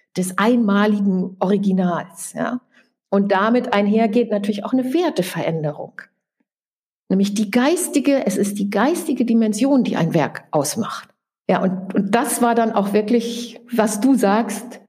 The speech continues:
der Schlüsselmoment, ne? Also die Wirkung. Ähm, ich saß also im Kunstraum damals und ich kann den Moment nur so wiedergeben, wie er sich mir eingebrannt hat.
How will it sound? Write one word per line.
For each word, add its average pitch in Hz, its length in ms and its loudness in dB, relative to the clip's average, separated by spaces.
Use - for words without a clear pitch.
der 185 380 0
Schlüsselmoment, - 1080 -2
ne? 196 240 -2
Also 185 200 2
die 185 160 2
Wirkung. 202 480 0
Ähm, 175 320 2
ich 190 140 0
saß 208 280 2
also 196 160 0
im 185 100 0
Kunstraum 196 500 0
damals 190 520 0
und - 140 0
ich 202 140 -2
kann 208 200 2
den 240 120 2
Moment 208 360 2
nur 214 200 4
so 214 240 0
wiedergeben, 196 760 0
wie 185 560 0
er 185 300 2
sich 180 300 0
mir 170 480 0
eingebrannt 175 1000 0
hat. - 380 -8